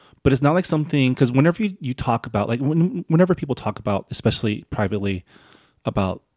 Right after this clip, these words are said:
these types of, like, traum-, traumatic experiences, is usually, like, it's not a performance. It's just, like, confiding.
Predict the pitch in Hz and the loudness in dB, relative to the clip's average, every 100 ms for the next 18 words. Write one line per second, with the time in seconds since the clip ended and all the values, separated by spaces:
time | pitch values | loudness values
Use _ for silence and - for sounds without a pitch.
0 | _ 120 - 98 - 104 98 - 98 92 | _ -4 -2 -2 -2 -4 -4 -4 -4 -4
1 | - - 95 90 92 _ - - 117 123 | -6 -4 -2 -2 -8 _ -16 -8 -4 -2
2 | 101 98 95 - _ _ _ _ _ - | -4 -6 -8 -10 _ _ _ _ _ 0
3 | 123 113 120 113 113 113 110 110 - _ | 0 4 4 4 2 2 0 -2 -8 _
4 | 120 101 98 - _ _ _ _ _ _ | -4 -4 -4 -12 _ _ _ _ _ _
5 | _ 143 - 135 131 123 127 _ _ _ | _ -2 2 4 6 6 2 _ _ _
6 | _ _ _ - - - - - 104 87 | _ _ _ -6 -2 -2 -4 -6 -6 -6
7 | - - - - 107 - 104 - 101 - | -14 -14 -12 -8 -6 -2 -2 -2 -8 -4
8 | 107 - 107 92 90 | -2 2 0 0 -6